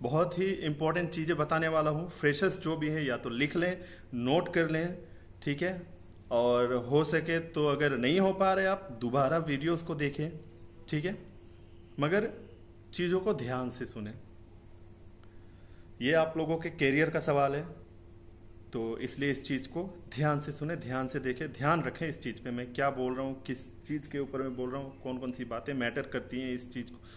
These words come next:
मतलब, जो भी important चीज़ें हैं। तो सबसे पहले क्या होता है कि जब हम graduation करते हैं, graduation करते हैं, उसके बाद में management कर ली।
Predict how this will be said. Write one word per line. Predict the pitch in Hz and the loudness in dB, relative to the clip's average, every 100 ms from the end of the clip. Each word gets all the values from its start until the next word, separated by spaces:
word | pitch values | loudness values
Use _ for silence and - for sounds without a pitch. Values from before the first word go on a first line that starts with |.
| - - | -16 -6
मतलब, | 151 143 - | -6 -4 2
जो | 165 | 4
भी | 160 | 4
important | 147 139 139 135 123 | 2 2 0 0 -2
चीज़ें | 120 104 | -4 -4
हैं। | 104 107 - - - - - - - | -6 -8 -14 -18 -18 -18 -18 -18 0
तो | 208 | 2
सबसे | 220 247 269 | 2 0 2
पहले | 247 226 | 2 4
क्या | 220 220 | 4 4
होता | 190 151 151 | 2 2 2
है | |
कि | 151 180 | 2 0
जब | 175 | 0
हम | 165 175 175 175 165 - - - - - - - - - | 2 2 2 0 -2 -6 -14 -18 -18 -18 -18 -18 -18 -12
graduation | 139 120 147 143 165 - 151 | -6 6 8 8 4 4 2
करते | 127 - 113 | -2 -6 -6
हैं, | 110 107 | -6 0
graduation | 127 127 180 180 | 0 2 -2 0
करते | 165 165 175 | -2 -2 -2
हैं, | 175 | 0
उसके | 170 170 160 | -2 -2 -2
बाद | 151 151 | 2 2
में | 147 156 147 - - - - - - - - | 2 -2 -4 -8 -18 -18 -20 -20 -18 -18 -8
management | 113 120 127 165 160 | -2 0 2 0 2
कर | 151 | 0
ली। | 147 147 | 2 0